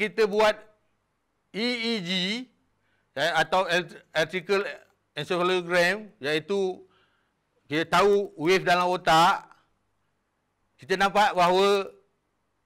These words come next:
wave di otak akan menurun pada peringkat delta atau theta, iaitu wave dia rendah dan panjang. Eh? Tu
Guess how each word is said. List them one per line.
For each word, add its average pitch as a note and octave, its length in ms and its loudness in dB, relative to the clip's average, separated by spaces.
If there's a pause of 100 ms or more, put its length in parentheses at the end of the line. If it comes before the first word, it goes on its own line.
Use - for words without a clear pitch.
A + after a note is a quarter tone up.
(380)
wave E3+ 460 -2
di E3+ 80 -4
otak F3 400 0 (100)
akan E3+ 320 -2
menurun F3+ 420 0 (680)
pada D3 240 -2
peringkat F3 480 0 (1400)
delta F3+ 720 2
atau F3 160 0
theta, E3+ 640 0 (800)
iaitu D3+ 320 -4
wave F#3 160 0
dia F#3+ 160 0
rendah F3 480 2 (880)
dan C#3 400 -8 (320)
panjang. D3 560 0 (880)
Eh? D#3+ 240 -8 (800)
Tu G3+ 80 0